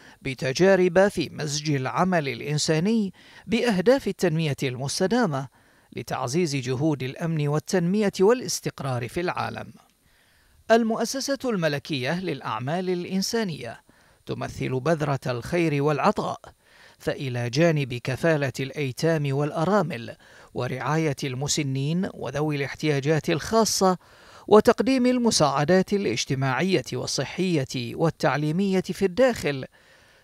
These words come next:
تنفذ المؤسسة أعمال الخير والبر والإحسان خارج حدود المملكة، إلى جانب النهوض بالدور الإنساني والاجتماعي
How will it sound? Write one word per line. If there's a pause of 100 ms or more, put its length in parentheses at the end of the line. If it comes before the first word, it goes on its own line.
تنفذ
المؤسسة
أعمال
الخير
والبر
والإحسان (400)
خارج
حدود
المملكة، (580)
إلى
جانب
النهوض
بالدور
الإنساني
والاجتماعي